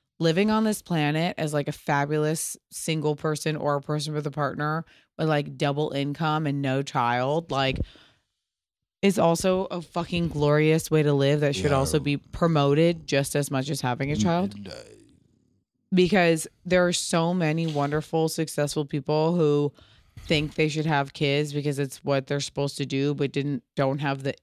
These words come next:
Speaker 1: internal, incredible desire to have one.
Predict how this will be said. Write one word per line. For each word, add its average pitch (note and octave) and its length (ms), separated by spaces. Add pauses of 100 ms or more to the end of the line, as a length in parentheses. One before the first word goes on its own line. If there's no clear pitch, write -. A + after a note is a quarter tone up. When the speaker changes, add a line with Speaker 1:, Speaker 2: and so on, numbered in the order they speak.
Speaker 1:
internal, C#3 680
incredible C#3+ 500
desire C3+ 560
to C#3 60
have B2 300
one. G#3+ 360